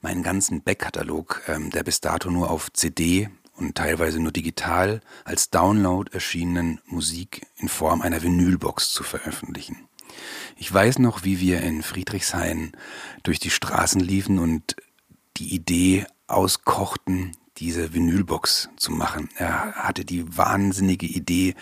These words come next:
ähm, jeder Platte eine eigene Farbe, ein neues Cover zu geben und alles in ein neues Licht zu rücken.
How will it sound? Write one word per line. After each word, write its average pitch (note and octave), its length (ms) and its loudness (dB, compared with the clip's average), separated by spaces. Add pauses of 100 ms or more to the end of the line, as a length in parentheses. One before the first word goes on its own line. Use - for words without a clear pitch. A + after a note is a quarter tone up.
(640)
ähm, F2+ 460 -2
jeder F#2 800 4 (220)
Platte F#2 420 -2
eine F2+ 180 0
eigene F2+ 320 -2
Farbe, G2 380 -2
ein F#2+ 160 -2
neues F2+ 320 0
Cover F#2+ 560 0
zu F2+ 140 -8
geben F2+ 300 0
und F#2 200 0 (340)
alles F#2+ 220 -2
in F#2+ 100 -2
ein F2+ 220 -2
neues F#2 400 2
Licht G2+ 280 0
zu - 200 0
rücken. - 340 -6